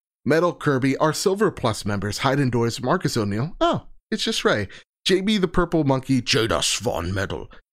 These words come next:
Tim Ulf, and Justin Rodriguez. Thank you all so much. Patreon is the reason why we get to grow, why we look so good, why we sound so great.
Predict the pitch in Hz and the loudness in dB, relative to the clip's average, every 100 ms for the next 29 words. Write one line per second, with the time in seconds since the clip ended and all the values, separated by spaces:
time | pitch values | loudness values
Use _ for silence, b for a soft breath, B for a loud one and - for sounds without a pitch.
0 | _ - 208 - - 208 - b b _ | _ 2 2 2 0 0 -4 b b _
1 | - 123 95 113 - - 104 101 - 101 | -2 0 2 0 2 0 0 -2 -4 0
2 | 101 90 101 87 87 90 - 120 131 131 | 0 2 0 0 -2 -2 -2 -2 -2 0
3 | 120 117 - - 120 110 117 120 - B | 0 0 -2 0 2 2 2 0 -2 B
4 | B B 143 120 131 120 120 117 104 117 | B B 0 2 2 2 2 0 -2 -2
5 | 117 113 120 113 117 110 113 120 - 98 | -2 0 -2 0 -2 -2 -4 -6 -6 -6
6 | 117 135 131 110 110 110 110 - 101 92 | -2 0 0 0 0 -2 -6 -4 -2 2
7 | 127 117 104 95 123 120 - 131 - 135 | 2 2 0 0 0 0 2 2 2 2
8 | 135 - | 0 0